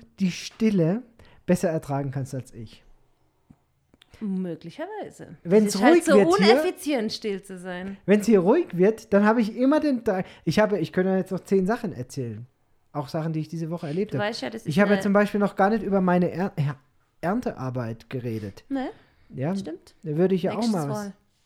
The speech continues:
Speaker 1: würde ich auch gerne was drüber erzählen.
Speaker 2: Ja.
Speaker 1: Aber ich würde, ja, vielleicht könntest du einfach, wenn eine Pause entsteht, schneller einspringen,
Speaker 2: <laughs>
Speaker 1: damit ich gar nicht in die F-, äh, Versuchung komme, wieder was
Speaker 2: Also
Speaker 1: zu
Speaker 2: dieses
Speaker 1: sagen.
Speaker 2: Ding, Stille nicht aushalten zu können, ist übrigens ein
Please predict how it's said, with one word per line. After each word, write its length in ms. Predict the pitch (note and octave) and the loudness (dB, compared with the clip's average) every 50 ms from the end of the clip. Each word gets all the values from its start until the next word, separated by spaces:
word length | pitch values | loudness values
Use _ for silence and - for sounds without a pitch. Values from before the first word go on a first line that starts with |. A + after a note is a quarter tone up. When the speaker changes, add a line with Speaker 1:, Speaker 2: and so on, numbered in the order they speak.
| _ _ - | _ _ -8
Speaker 1:
würde 180 | D3 D3 C#3+ | -6 -6 -6
ich 100 | C#3 - | -6 -6
auch 220 | - G3 A3 - _ | -8 -10 -10 -8 _
gerne 220 | E3+ D3 C3+ B2+ | -8 -6 -6 -6
was 160 | B2 A2+ - | -8 -10 -10
drüber 220 | - D3+ C3 A2+ G2 | -10 -12 -10 -10 -12
erzählen. 240 | A2+ - A#2+ A#2+ - B3 | -10 -8 -6 -6 -6 -8
Speaker 2:
Ja. 60 | C4+ C#4 - - - - - _ | -10 -14 -18 -20 -20 -20 -14 _
Speaker 1:
Aber 160 | A#2+ C#3+ F3+ | 0 2 2
ich 160 | F3+ - E3 E3 | 2 2 0 0
würde, 260 | F#3+ G3 G3 G#3 G3+ - - _ _ _ _ _ _ _ _ _ _ | 0 2 0 -2 -6 -8 -18 _ _ _ _ _ _ _ _ _ _
ja, 320 | - B2+ A#2+ A#2+ D#3+ F#3 F#3 E3+ D#3 | -6 -6 -4 -4 -4 -6 -8 -12 -10
vielleicht 380 | - E3+ E3 E3+ F#3+ F#3+ - | -6 -4 -4 -4 -4 -6 -6
könntest 300 | - - G#3 A3 G3+ - - | -8 -6 -4 -4 -6 -6 -8
du 120 | G#3 F#3+ - _ - | -10 -10 -10 _ -6
einfach, 320 | E3 G3 A3+ B3+ G#3 E3 | -6 -4 -2 -2 -2 -2
wenn 160 | F#3+ A3+ C4+ | -2 -2 -4
eine 60 | D#4 - | -4 -4
Pause 320 | - G#3+ E3+ D3+ D3+ D3+ D#3 | -4 -2 0 0 0 -2 -4
entsteht, 340 | D#3 - - F#3+ F#3 - _ _ _ _ _ | -6 -4 -4 -6 -6 -6 _ _ _ _ _
schneller 720 | _ - - - - F#3 F#3 G3 A3+ A3 B3 A#3+ - - | _ -18 -12 -4 -2 0 2 2 2 2 2 -2 -4 -4
einspringen, 640 | F#3 G3 G#3 G#3+ G3 - - - - C3 C4 A3+ F3+ C3 C3+ | -4 -4 -4 -4 -8 -12 -16 -12 -8 -4 -4 -4 -2 -4 -6
Speaker 2:
<laughs> 100 | - - | -6 0
Speaker 1:
damit 240 | - F3 F3 A3 A3 | -2 2 2 2 2
ich 180 | B3 A3 - - | 2 -4 -2 -2
gar 160 | G3+ F#3+ G#3 | 0 2 2
nicht 120 | B3 B3 A3+ | 0 0 -2
in 100 | A3+ G#3+ | -2 -4
die 60 | G#3+ | -6
F-, 200 | G3 - _ - _ | -8 -10 _ -20 _
äh, 300 | - C5 - _ C4+ D4 | -16 -16 -16 _ -16 -12
Versuchung 500 | - - A3+ G3 G3 B3+ C#4 B3+ C4 A3+ | -2 0 0 2 2 0 0 -2 -4 -4
komme, 280 | - A3 G#3+ G#3+ G#3 G#3 - - - - - - - _ | -2 -2 -2 -2 -2 -6 -8 -18 -18 -18 -18 -18 -18 _
wieder 280 | - F3+ A#3 C4 G#3 D#3 | -6 0 2 2 2 2
was 160 | C#3 C3+ C3 | -2 -4 -4
Speaker 2:
Also 140 | A3 A3 A3+ | -4 -6 -6
Speaker 1:
zu 60 | B2+ | -4
Speaker 2:
dieses 320 | - - - - D#4+ - | -4 -4 -2 -4 -4 -6
Speaker 1:
sagen. 160 | - - - - _ - - - - | -8 -12 -16 -20 _ -20 -20 -10 -8
Speaker 2:
Ding, 200 | C#4 C#4 C#4+ E4 G4 F#4+ _ - - - _ | -6 -4 -4 -4 -6 -8 _ -18 -20 -18 _
Stille 380 | A3 - - - D#4 F4+ G4 F#4+ | -16 -16 -12 -12 -10 -8 -8 -8
nicht 160 | D#4+ A#3 - - | -8 -8 -8 -8
aushalten 400 | E3 F3 - - G3+ G3+ F#3+ F#3+ | -8 -8 -10 -12 -14 -14 -14 -14
zu 80 | G3 | -18
können, 280 | - - - B3 C4 C#4+ | -18 -14 -12 -10 -10 -10
ist 140 | D4 C4 - | -12 -14 -18
übrigens 460 | _ - _ - - A3 A3 - - - | _ -20 _ -18 -16 -16 -16 -18 -20 -18
ein 340 | - - G3 G3 G3+ - | -16 -14 -14 -14 -16 -16